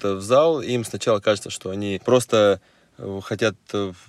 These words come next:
себя хорошо чувствовать, кто-то, конечно, с конкретной целью, то есть, э, кому-то вес сбросить, кому-то мышцы набрать, вот. Но потом вот увлечение такое переходит, э, но опять же, я считаю, что зачастую оно переходит в такой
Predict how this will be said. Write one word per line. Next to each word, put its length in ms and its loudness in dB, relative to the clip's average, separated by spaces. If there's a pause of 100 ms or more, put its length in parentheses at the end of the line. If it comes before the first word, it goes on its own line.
себя 260 -2
хорошо 340 -2
чувствовать, 460 -4
кто-то, 280 -6
конечно, 380 -4
с 40 -12
конкретной 460 -4
целью, 400 -2
то 140 -6
есть, 300 -6
э, 340 -6
кому-то 320 -6
вес 220 -2
сбросить, 420 -4
кому-то 640 -8
мышцы 360 -4
набрать, 420 0 (420)
вот. 400 -2
Но 320 2
потом 320 -2
вот 160 -4
увлечение 580 0
такое 320 -2
переходит, 560 -4 (140)
э, 260 -2 (360)
но 220 -2
опять 260 2
же, 60 -6
я 120 0
считаю, 280 -4
что 360 -2 (240)
зачастую 380 -4
оно 100 -4
переходит 480 -4
в 40 -20
такой 320 -4